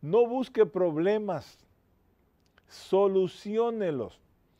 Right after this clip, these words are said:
Hay muchas personas que siempre ven el vaso medio vacío.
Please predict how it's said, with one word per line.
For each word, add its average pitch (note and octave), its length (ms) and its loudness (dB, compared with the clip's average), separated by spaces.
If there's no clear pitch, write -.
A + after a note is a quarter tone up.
Hay F3 140 4
muchas A#3+ 320 -6
personas F#3+ 580 -4
que C#3+ 140 -6
siempre F#3 420 -2
ven F3+ 360 -6
el C3+ 180 -6
vaso D#3+ 420 -2
medio D#3 460 -4
vacío. C3+ 460 -2